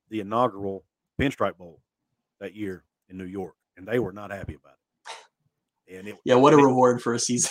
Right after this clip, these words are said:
Speaker 2: <laughs>
Speaker 1: and it showed on game day, man, 'cause it, I mean, it, it snowed, the weather was cold. I mean, you know, our three best players were Tavon, Stedman, and Geno, and of course, Stedman and Geno were from Florida. They're Miami guys. Uh, now, yeah, they have played in cold weather in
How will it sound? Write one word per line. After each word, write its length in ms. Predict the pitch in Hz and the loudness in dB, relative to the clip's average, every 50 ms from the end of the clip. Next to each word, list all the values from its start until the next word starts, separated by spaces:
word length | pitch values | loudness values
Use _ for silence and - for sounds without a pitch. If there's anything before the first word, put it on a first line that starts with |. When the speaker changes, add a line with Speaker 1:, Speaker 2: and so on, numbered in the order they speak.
| - - - | -6 -10 -18
Speaker 2:
<laughs> 160 | - _ - | -14 _ 2
Speaker 1:
and 140 | 185 131 123 135 | 2 4 4 4
it 120 | - - | 2 2
showed 300 | - - 139 139 147 131 | 2 6 8 8 10 10
on 160 | 113 104 104 | 8 6 4
game 240 | 98 117 117 117 98 | 6 6 6 6 4
day, 160 | 90 87 85 82 | -2 -6 -10 -10
man, 300 | 85 87 90 92 87 _ _ _ _ - | -12 -14 -14 -16 -18 _ _ _ _ -12
'cause 160 | 131 123 131 | -8 -4 -4
it, 100 | 147 - - | -4 -4 -4
I 60 | 120 | -8
mean, 140 | 123 127 139 | -4 -2 -2
it, 80 | 151 - _ - | -2 -4 _ -14
it 140 | 127 - | -14 -10
snowed, 640 | - - - 123 135 139 143 143 143 143 139 139 113 - _ _ _ _ _ _ _ _ | -10 -4 0 4 8 10 10 10 10 6 4 2 -4 -6 _ _ _ _ _ _ _ _
the 60 | 92 95 | -2 4
weather 260 | 104 123 135 135 123 | 8 8 8 8 6
was 160 | 98 98 - | 2 -2 -6
cold. 440 | - - 123 135 139 139 135 127 127 | -4 0 4 6 6 6 6 4 2
I 60 | 113 | -2
mean, 300 | 110 113 110 107 107 104 _ - | -4 -6 -10 -12 -16 -18 _ -12
you 100 | 139 113 | -10 -8
know, 200 | 101 98 101 - _ _ _ _ _ _ _ _ _ - | -8 -10 -12 -14 _ _ _ _ _ _ _ _ _ 0
our 100 | 143 143 | 0 0
three 200 | - 139 143 127 | 2 2 2 4
best 280 | 127 120 110 - - | 6 4 4 4 4
players 500 | 139 143 143 131 110 104 107 - - - _ _ _ _ _ _ _ _ _ _ _ _ _ _ _ _ | 4 6 6 6 4 0 -2 -6 -10 -18 _ _ _ _ _ _ _ _ _ _ _ _ _ _ _ _
were 80 | - | -10
Tavon, 500 | - - 120 120 107 113 113 107 104 95 | -2 0 0 2 2 2 2 0 0 -4
Stedman, 380 | - - 120 113 110 104 104 98 | -8 -4 -2 -2 -2 -2 -6 -14
and 100 | 92 90 | -14 -12
Geno, 360 | 95 117 135 127 101 92 92 95 | -6 -4 -4 -4 -4 -6 -8 -10
and 80 | 98 101 | -12 -14
of 40 | |
course, 200 | - 101 95 - | -14 -14 -16 -12
Stedman 340 | - - 123 120 117 113 101 | -4 0 0 0 0 -2 -8
and 100 | 95 90 | -12 -10
Geno 420 | 95 127 151 147 110 95 92 95 107 | -6 -4 -4 -2 -2 -2 -2 -4 -6
were 220 | 110 104 104 98 | -8 -8 -10 -10
from 180 | - 101 101 95 | -10 -12 -16 -12
Florida. 320 | - 147 185 196 101 - - _ _ _ _ _ | -8 -6 -6 -6 -6 -10 -16 _ _ _ _ _
They're 100 | 139 147 | -6 -2
Miami 320 | 135 127 143 175 185 151 | 0 0 0 0 -2 -6
guys. 320 | 104 90 76 67 _ _ _ _ _ _ _ _ _ _ _ _ _ _ _ _ _ _ _ | -8 -10 -14 -18 _ _ _ _ _ _ _ _ _ _ _ _ _ _ _ _ _ _ _
Uh, 140 | 92 95 - _ - | -20 -20 -20 _ 0
now, 100 | 147 160 | 2 2
yeah, 200 | 165 160 160 156 | 4 4 4 4
they 120 | 151 147 | 4 4
have 120 | 147 131 - | 2 0 -2
played 180 | 139 139 131 | -2 -2 -2
in 60 | 113 - | -2 0
cold 180 | 127 123 120 | 0 0 2
weather 220 | 120 123 117 107 95 | 2 2 2 0 -2
in 180 | 92 98 98 | -6 -10 -18